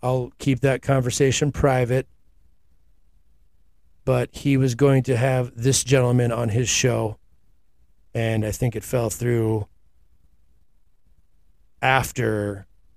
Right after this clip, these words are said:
he decided to hang it up for whatever reason. And he had planned, he had said that he had planned on having this person on his show before he stopped. And then I believe that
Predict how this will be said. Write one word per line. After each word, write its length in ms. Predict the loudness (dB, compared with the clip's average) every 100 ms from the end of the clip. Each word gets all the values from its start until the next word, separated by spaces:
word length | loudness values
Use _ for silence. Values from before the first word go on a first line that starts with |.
| _ _ -20 _ -6
he 180 | -2
decided 440 | 0 2 2 0 -2
to 60 |
hang 260 | -4 -2 0
it 100 | 0
up 220 | -2 -6
for 400 | -10 -2 0 0
whatever 420 | 0 -2 -2 -4
reason. 520 | -2 0 0 -2 -10 -14 _ -20 -20 -20 -20 -20 _
And 760 | -4 -2 0 -2 -2 -2 -4 -8 _ -20 _ _ -20 _ -20 -20 -20 -20 _ -20 _ -20 _ _ -20 -20 _
he 220 | -6 0 2
had 180 | 0
planned, 480 | -2 0 2 4 2
he 120 | 2 0
had 120 | 0
said 300 | 2 2 2
that 160 | 0
he 260 | 0 -2 -2
had 240 | -4 -4
planned 320 | -2 2 4 4
on 300 | 2 0 -2 -8 -20 -20 -4
having 300 | 0 2 2
this 160 | 2
person 340 | 0 0 0 0
on 120 | 0
his 160 | 0
show 300 | 2 2 2
before 500 | 0 -4 0 2 4
he 120 | 2 0
stopped. 680 | -2 2 2 0 -6 -18 -18 _ _ _ -6
And 160 | 0
then 100 | 2
I 100 | 2
believe 380 | 2 2 4 2
that 300 | 2 0 -2